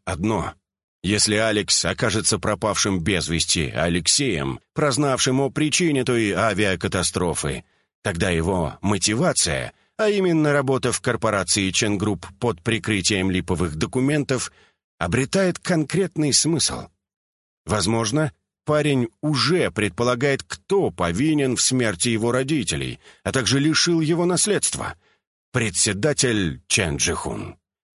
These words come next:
Сейчас выбор этот логичен даже для самого Джин Хека, но был ли он настолько же верен?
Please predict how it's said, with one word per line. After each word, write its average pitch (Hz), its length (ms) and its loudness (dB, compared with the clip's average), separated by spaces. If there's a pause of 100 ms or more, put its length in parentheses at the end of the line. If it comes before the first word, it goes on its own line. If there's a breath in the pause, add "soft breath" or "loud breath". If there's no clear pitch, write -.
(220)
Сейчас 135 460 0
выбор 135 360 2
этот 127 440 -2
логичен 131 920 0
даже 139 340 0
для 135 200 0
самого 147 420 2
Джин 156 240 0
Хека, - 580 -2 (500 soft breath)
но 90 240 0
был 113 340 2
ли 107 100 2
он 98 260 2
настолько 120 580 0
же 139 160 0
верен? 151 540 -2